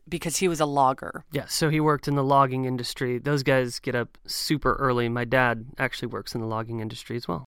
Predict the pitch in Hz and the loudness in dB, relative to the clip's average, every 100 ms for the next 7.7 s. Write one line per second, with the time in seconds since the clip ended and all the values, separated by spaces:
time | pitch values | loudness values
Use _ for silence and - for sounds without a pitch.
0 | _ 196 190 - - 170 - 165 160 170 | _ 6 6 4 2 2 0 -2 2 2
1 | 165 156 185 226 247 214 208 165 151 143 | 2 2 4 6 6 6 6 4 4 4
2 | 147 156 - 156 151 147 143 143 147 147 | 2 0 2 2 4 4 2 2 0 2
3 | 160 160 147 - - - 165 151 - 160 | 2 4 2 -4 -10 -2 2 4 4 4
4 | 160 147 147 143 139 143 143 147 147 143 | 2 2 2 2 2 0 0 0 -2 -2
5 | 151 156 - - - - - 214 - 156 | 0 0 -2 -14 -10 -4 -2 -2 -2 -2
6 | - 165 - 147 - 151 - 143 135 127 | -2 -4 -4 -4 -4 -6 -2 0 2 0
7 | 131 135 - - - - - | 0 -2 -4 -4 -8 -10 -10